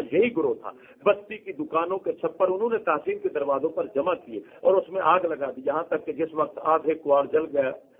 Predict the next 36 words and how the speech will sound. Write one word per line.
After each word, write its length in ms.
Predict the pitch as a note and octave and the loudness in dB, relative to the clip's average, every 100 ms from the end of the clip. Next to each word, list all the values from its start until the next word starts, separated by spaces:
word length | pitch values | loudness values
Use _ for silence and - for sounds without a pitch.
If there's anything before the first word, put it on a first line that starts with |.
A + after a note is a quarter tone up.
| _ _ - | _ _ -6
ابھی 260 | A2+ C#3+ - | -4 -4 0
آگ 180 | D#3+ D#3+ | 2 2
بجھنے 380 | C#3 C#3 C#3 E3 | 0 -6 -4 -4
بھی 160 | C#3+ | -2
نہ 140 | E3 D#3 | -2 0
پائی 240 | D#3 D3 | 0 -2
تھی 160 | D3 D3+ | -2 -8
کہ 160 | D#3 E3 | -6 -4
ان 220 | D#3+ D#3 | -4 -2
نڈر 240 | D3 D#3+ | 0 0
ملانوں 500 | D3 C#3+ C#3 D3 D#3 | 0 -2 -2 -2 -4
نے، 100 | D3 A#2 - _ _ _ _ | -6 -8 -12 _ _ _ _
ملانوں 340 | C#3+ E3 F3+ F#3+ | 2 4 4 2
نے 120 | D#3 - - - | -2 -6 -14 -2
جلتی 340 | D#3+ E3+ E3+ | 2 2 0
آگ 140 | D#3 C#3+ | 0 0
میں 140 | C#3+ | -4
قدم 320 | C3+ D#3 D3+ C#3 | -2 -2 -2 -2
بڑھایا 200 | C3+ C3 | 0 0
اور 80 | |
بڑھتے 380 | A#2 C#3+ C#3 - | 6 6 6 0
ہوئے 140 | C#3 B2+ | -2 0
شعلوں 220 | D3+ D3 D3 | 0 0 -2
میں 120 | B2+ | -6
گھس 200 | B2+ - - | -8 -8 -6
کر 80 | - - _ - C3+ D#3 | -6 -6 _ -8 -6 -2
خزانہ 300 | D3+ D#3+ D3+ C#3 | 0 2 0 -4
سرکار 320 | B2+ C#3 C3+ | -6 -4 -4
کو 140 | C3+ | -4
لوٹ، 300 | B2 D#3 - C3 C3 C3 | -4 -4 -4 -8 -8 -8
لوٹا 320 | D3 D#3+ E3 D#3 | -8 -2 2 2
تھا۔ 240 | C3 G#2+ - _ - | 0 -10 -12 _ -2
حالانکہ 380 | C#3+ D#3+ D#3+ C#3+ | 0 0 -2 -2
یہ 160 | C3 | -2
مکمل 480 | C#3 D3 D3 D3+ D3+ | -2 -4 -6 -4 -4
پوش 260 | D3 D3+ | -2 0